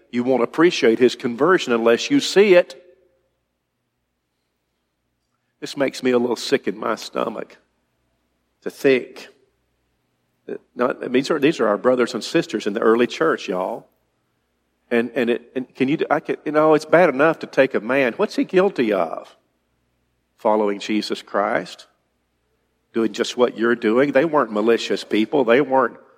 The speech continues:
they weren't aggressive people who were trying to physically fight their way into people's homes. They weren't, they weren't a threat to anybody. But now you see him putting chains or ordering chains put on the women.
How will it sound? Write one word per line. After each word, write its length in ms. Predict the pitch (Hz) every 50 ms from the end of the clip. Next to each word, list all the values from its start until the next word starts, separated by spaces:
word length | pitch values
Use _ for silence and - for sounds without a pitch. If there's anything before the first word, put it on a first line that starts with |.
| _ _ _ _ _ _ _ _ _ _ _ _ _ _ _ _ _ _ _ _ _ _ _
they 160 | 110 113 127
weren't 300 | 139 127 131 123 120 110
aggressive 760 | 113 98 - - 113 123 131 120 - - 131 117 - - - -
people 440 | - 131 120 117 - 135 135 131
who 160 | 107 123 120 113
were 220 | 107 107 104 - - _ _ _ _ _ _ _
trying 300 | - - 131 127 120 104
to 80 | 104 98
physically 640 | - - - 143 135 131 - 123 104 - 113 98 95
fight 500 | - - _ 139 131 127 127 - - -
their 160 | 120 113 110
way 260 | 110 113 120 120 113
into 160 | 113 107 110
people's 440 | 107 - - 127 117 - 120 120 -
homes. 400 | - 117 117 117 123 131 127 -
They 120 | 120 120 156
weren't, 340 | 175 175 165 123 117 - - _ _ _ _ _ _ _ _ _ _
they 140 | 131 135 180
weren't 240 | 180 160 139 113 101
a 20 |
threat 360 | - - - 117 117 110 -
to 80 | - 113
anybody. 560 | 110 110 107 101 - 107 113 117 123 127 135 139
But 260 | 135 117 113 110 -
now 140 | 131 127 127
you 160 | 139 165 220
see 320 | - - - - 196 175
him 220 | 156 165 160 147 139
putting 320 | - - 160 - - 110
chains 540 | - - - 139 139 135 135 131 123 110 -
or 100 | 107 104
ordering 440 | - 139 131 147 135 127 117 113 107
chains 560 | - - - 143 139 135 127 120 113 - - - - - _ _ _ _
put 200 | - - 147 139
on 160 | 131 127 117
the 100 | 107 104
women. 720 | 101 110 120 139 156 156 139 113 104 87 80 87 90